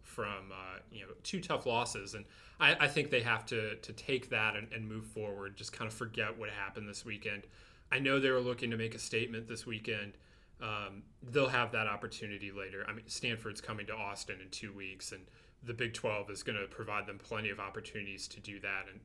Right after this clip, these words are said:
to show how good of a team they can be. Um, you know, for L S U, I think there's still questions. I think it was an important statement, however. Um, you know, they,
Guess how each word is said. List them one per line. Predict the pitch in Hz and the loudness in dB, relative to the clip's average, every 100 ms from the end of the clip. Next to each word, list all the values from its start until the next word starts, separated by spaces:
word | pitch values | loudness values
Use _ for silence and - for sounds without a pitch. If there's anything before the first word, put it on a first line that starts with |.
| - | -8
to | 113 | -6
show | - - 107 104 98 | -4 -2 -2 -2 -2
how | 113 104 - | 0 -2 -4
good | 107 | -6
of | 101 | -6
a | 98 | -8
team | - 110 101 | -8 -8 -8
they | 98 | -10
can | - 95 | -12 -10
be. | 113 104 101 - - - - - 123 | -6 -4 -6 -10 -20 -20 -20 -14 -4
Um, | 110 104 101 104 - - - - - - - - | -2 -2 -4 -10 -18 -20 -20 -20 -20 -20 -20 -2
you | 147 | 2
know, | 135 | 4
for | - 151 | 6 6
L | 143 | 6
S | 143 147 | 4 4
U, | 139 151 | 4 4
I | |
think | 127 160 | 2 4
there's | 139 - | 4 4
still | 139 | 0
questions. | 117 117 117 - 180 165 - - - - - | 0 -2 -2 -2 -4 -4 -6 -12 -18 -20 -4
I | 135 | 0
think | 113 135 120 | 2 0 0
it | |
was | 117 107 107 | 0 0 0
an | 120 | -2
important | 107 123 107 104 | -2 -2 -2 -2
statement, | - 107 123 127 | -2 -2 -2 -2
however. | 127 131 131 135 127 - - - | 2 4 4 2 -4 -8 -20 -12
Um, | - 117 110 101 107 - | -4 0 0 -2 -8 -12
you | 107 | -8
know, | 101 | -4
they, | 110 110 113 | 0 0 -2